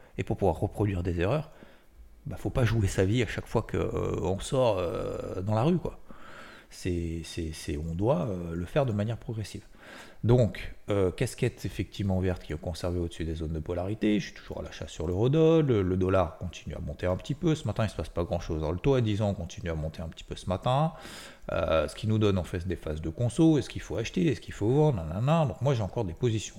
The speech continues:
à l'achat à droite et à gauche. J'ai bien profité vendredi. J'en ai clôturé quand même pas mal encore une fois. Euh, repli, achat sur repli horaire. Est-ce qu'aujourd'hui, je pense que le marché va monter ou va dégringoler ? Je pense que c'est la question que vous vous posez.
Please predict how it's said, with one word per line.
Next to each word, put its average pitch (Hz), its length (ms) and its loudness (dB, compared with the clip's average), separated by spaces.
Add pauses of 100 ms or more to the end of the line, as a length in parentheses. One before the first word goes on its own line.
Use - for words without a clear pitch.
à - 40 -18
l'achat - 260 2
à - 20 6
droite 95 280 -2
et - 20 -6
à 71 80 -4
gauche. 123 400 4 (420)
J'ai - 120 -8
bien 131 180 6
profité 107 540 0
vendredi. 98 600 2
J'en 123 180 0
ai 90 80 0
clôturé 92 440 -4
quand - 140 -10
même - 80 -12 (160)
pas 160 120 8
mal 139 200 6
encore 90 280 0
une 71 80 -6
fois. 139 360 2 (540)
Euh, 82 180 -4 (240)
repli, 139 600 2
achat 127 260 0
sur 98 220 -4
repli 117 440 0
horaire. - 420 -4 (100)
Est-ce 127 180 2
qu'aujourd'hui, 127 600 6
je 131 80 2
pense 170 360 0
que - 80 0
le 90 80 4
marché 92 280 -2
va 92 160 2
monter 92 260 0
ou 233 80 2
va 139 140 0
dégringoler ? 143 540 4
Je - 600 -16
pense 98 140 -2
que - 80 -12
c'est - 120 -4
la 87 60 0
question 170 300 2
que 156 60 8
vous 117 60 4
vous 120 80 6
posez. 110 320 2